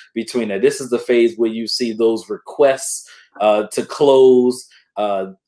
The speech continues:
um, you know, uh, decision one or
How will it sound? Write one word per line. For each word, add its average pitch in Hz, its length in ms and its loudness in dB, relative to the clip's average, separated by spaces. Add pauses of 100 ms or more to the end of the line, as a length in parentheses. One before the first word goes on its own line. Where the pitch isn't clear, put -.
(120)
um, 92 480 -10 (400)
you 117 120 -8
know, 80 320 -14
uh, 90 160 -10 (500)
decision 120 540 0
one 127 340 2
or 107 260 2